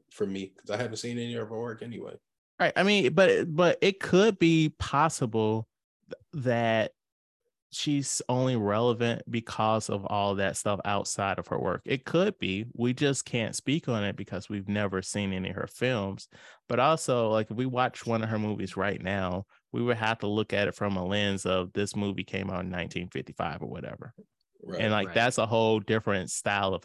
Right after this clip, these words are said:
Speaker 2: acting than what we're doing now.
Speaker 1: Yeah.
Speaker 3: Right.
Speaker 1: Totally
Speaker 3: Right.
Speaker 1: different.
Speaker 2: So, couldn't
Speaker 3: Because when
Speaker 2: say.
Speaker 3: I was, when I, when you, when, after I got the phone with you and you were talking about it, 'cause I was trying to think of, like,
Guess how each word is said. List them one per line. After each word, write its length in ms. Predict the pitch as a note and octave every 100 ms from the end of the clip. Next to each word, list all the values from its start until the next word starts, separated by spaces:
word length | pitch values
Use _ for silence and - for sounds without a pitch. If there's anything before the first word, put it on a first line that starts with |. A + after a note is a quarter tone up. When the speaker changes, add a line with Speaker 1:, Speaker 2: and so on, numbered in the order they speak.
| -
Speaker 2:
acting 640 | G#2 G#2 - F2+ F#2 F#2 -
than 340 | G2 F#2+ F#2
what 260 | F#2+ F#2+ -
we're 180 | F#2+ F#2
doing 340 | F#2 F2+ F2
now. 340 | F2+ - - - _ _ _ _ _
Speaker 1:
Yeah. 200 | F#2 F2 - _
Speaker 3:
Right. 300 | F#2 D#2+ D2 -
Speaker 1:
Totally 380 | - C3 G#2 G2
Speaker 3:
Right. 0 |
Speaker 1:
different. 340 | - - - _ _ _ _ _ _ _ _ _ _ _ _ _ - -
Speaker 2:
So, 480 | - B1+ - - G2 _ _ _ _ _ _ -
couldn't 200 | G#2+ C3+
Speaker 3:
Because 120 | C3
when 160 | C3+ D3+
Speaker 2:
say. 0 |
Speaker 3:
I 100 | D#3+
was, 220 | C#3+ B2+
when 160 | C3 C3+
I, 160 | B2+ -
when 180 | B2+ C3
you, 160 | E3 E3+
when, 240 | C3+ D#3
after 240 | C#3+ D3+ D3+
I 40 |
got 160 | C#3 C3+
the 60 |
phone 200 | - C3+
with 140 | B2 B2
you 180 | B2+ A#2+
and 100 | A2+
you 60 |
were 40 | A2+
talking 280 | - C3+
about 260 | B2 A2 G2+
it, 160 | F#2+ -
'cause 160 | A#2
I 80 | B2
was 140 | B2+
trying 200 | - C3+
to 60 | A#2+
think 240 | C#3 B2+
of, 220 | B2 A2 G#2
like, 340 | G#2 G2